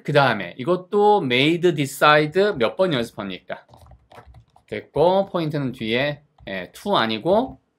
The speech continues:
이게 on. 못못을 결심하다라고 할 때 결과 쪽으로 이 on 다음에 나오는 것을 잡아가는 거죠. 예, 반드시 decide on Thailand. 이런 식으로. 마지막 십 번.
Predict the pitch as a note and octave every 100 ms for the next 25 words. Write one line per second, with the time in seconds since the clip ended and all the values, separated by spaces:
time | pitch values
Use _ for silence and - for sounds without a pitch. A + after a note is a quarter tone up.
0 | _ G#2+ G2 B2 F3+ - - A#2 G#2 F2
1 | _ _ - B2 D3 F#3 G#3 A3 A3 A3+
2 | A3 A3 B2 C3+ C#3 - A3 G#3 G3 G3
3 | G3+ F#3+ F3 D#3+ C3+ C3+ D3+ C#3 - A#2
4 | B2+ A#2 - B2 D3 D#3+ E3 D#3+ - F#3
5 | E3 E3+ G3 G#3+ G#3+ - - D#3+ D3+ -
6 | A#2+ D3 F#3 F#3 F3+ F3+ F3 A#2 B2 C3+
7 | B2+ A#2 F#3+ G3 B2+ C3+ B2 A#2+ D3 D#3
8 | G2+ F#2 C#3+ A3+ - _ - - - A2+
9 | C3 D3 D#3 B2 - B2+ A#2 G#2+ - C3+
10 | E3+ G3+ G3+ _ _ - C#3 B2 F2 E2+
11 | E2 - - A#2+ A2+ G2 F2+ E2+ G#2+ G3
12 | A#2 A2+ C3+ C3 - G#3+ C#3+